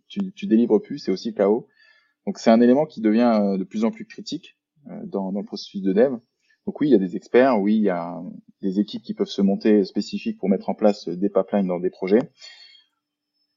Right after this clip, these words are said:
Moi, je pense qu'on peut étendre cette expérience, euh, comme on le fait aujourd'hui sur le code. Hier, euh, seulement les développeurs, euh,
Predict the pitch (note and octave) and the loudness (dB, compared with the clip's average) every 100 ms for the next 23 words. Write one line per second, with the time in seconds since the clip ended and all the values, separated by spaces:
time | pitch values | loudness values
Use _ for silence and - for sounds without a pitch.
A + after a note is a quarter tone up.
0 | _ G#3+ B3+ D3 - G3+ - - G3 B2 | _ 2 4 2 0 -2 4 4 6 8
1 | B2 G2+ G2 F#2+ - - G#2 G#2 A2+ - | 8 6 2 -4 -10 2 4 6 4 0
2 | F#2 F2+ F2 F2 E2+ E2 E2 E2 _ - | -2 -2 -2 -4 -6 -8 -12 -16 _ 4
3 | C3 C3 G#2+ G#2 A#2+ G#2+ G2+ G2+ A#2 F#2+ | 6 6 4 4 2 4 2 2 -2 -2
4 | G2 B2 A#2 - _ _ _ _ _ - | 2 2 2 -2 _ _ _ _ _ 0
5 | A2+ A#2+ G#2 F#2 F2+ E2+ E2+ - - - | 6 6 6 2 0 -6 -10 -16 -4 2
6 | G#2+ A2 G#2 G2 F#2+ F#2+ G#2 G#2+ F2+ E2+ | 6 6 4 0 -2 0 2 2 0 -6